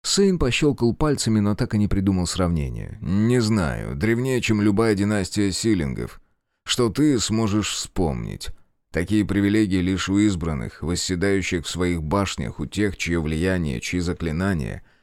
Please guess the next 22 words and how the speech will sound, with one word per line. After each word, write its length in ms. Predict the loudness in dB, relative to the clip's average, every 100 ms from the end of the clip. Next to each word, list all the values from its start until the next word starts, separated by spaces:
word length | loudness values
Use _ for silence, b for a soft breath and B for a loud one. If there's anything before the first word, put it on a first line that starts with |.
| b
обеспечивают 760 | -4 -2 0 0 0 0 0
процветание 680 | -2 -4 -2 -2 0 -2 -2
королевства. 840 | -4 -2 -2 -4 -6 -10 -10 -12 -16 _ _ _ _ _ _
У 80 | -2
простых 420 | 0 0 2 2
заклинателей 720 | 2 2 2 2 0 0 0
в 80 | 0
Сантаре 540 | -2 -2 -2 0 0 0
прав 340 | -2 -2 -2
не 100 | -4
больше, 380 | -2 -2 -2 -6
чем 240 | -6 -6
везде. 480 | -6 -8 -8 -8 -10 -16 _ _ _ _ -6
Без 200 | -2 0
дорогой 400 | 2 2 2 2
лицензии 560 | 2 0 0 0 -2
чарами 540 | -2 0 2 2 0 0
там 280 | -2 -2 -2
и 40 |
свечу 420 | -2 -2 -2 0
не 160 | 0 -2
зажжёшь. 600 | -4 -6 -6 -8 -10 -12